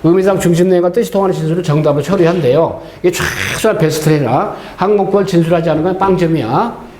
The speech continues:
맞춤법 띄어쓰기 이런 것도 하죠. 하나당 감점 일 점씩 된다 그랬습니다. 자, 오 번 문항. 가에 대한 설명을 나누어 정리했다. 기억에 들어갈 내용을 이십오 자 이내로, 이십오 자, 이십 자, 오십 자 막 그러네. 그죠?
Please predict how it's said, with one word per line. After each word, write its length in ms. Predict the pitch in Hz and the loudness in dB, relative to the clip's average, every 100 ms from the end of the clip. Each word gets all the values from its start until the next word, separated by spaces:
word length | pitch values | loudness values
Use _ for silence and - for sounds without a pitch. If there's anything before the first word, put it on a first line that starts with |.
| - - - - | -20 -20 -20 -6
맞춤법 680 | - 147 165 165 180 - - | -2 0 0 0 -2 -4 -4
띄어쓰기 360 | 208 202 - 147 | 0 0 2 2
이런 140 | 151 | 2
것도 200 | 147 151 | 2 0
하죠. 180 | 143 175 | 0 0
하나당 340 | 180 175 165 | 0 0 0
감점 460 | 160 139 135 160 156 | -2 -2 0 0 0
일 120 | 165 | 0
점씩 300 | 165 156 131 | 0 -2 -2
된다 220 | 135 127 | -4 -2
그랬습니다. 760 | 120 120 - 120 107 123 190 196 - - - - | 0 -2 -2 -2 -2 -2 -2 -4 -10 -18 -20 -4
자, 100 | 131 | 0
오 100 | 151 | 2
번 180 | 147 | 0
문항. 460 | 127 120 104 165 202 - - | -2 -4 -2 -2 -2 -8 -14
가에 200 | - 156 | -2 0
대한 120 | 175 170 | 2 2
설명을 360 | 170 175 180 | 2 2 2
나누어 260 | 165 147 151 | 2 0 -2
정리했다. 540 | 139 147 143 143 190 | -2 0 -2 -2 -4
기억에 220 | 190 160 143 | 0 0 0
들어갈 240 | 139 139 | 0 2
내용을 260 | 139 165 170 | 2 2 2
이십오 320 | 180 185 185 | 0 0 2
자 80 | 185 | 2
이내로, 340 | 147 135 120 117 98 | 2 2 -2 -4 -2
이십오 380 | 151 151 143 135 | 0 2 2 2
자, 260 | 156 156 160 | 2 0 2
이십 340 | 135 143 - | 0 0 -2
자, 140 | - 151 | 0 2
오십 320 | 143 151 - | 2 0 0
자 100 | 151 | 0
막 140 | 131 | 0
그러네. 260 | 135 139 139 | 0 2 0
그죠? 280 | 143 226 | 0 -2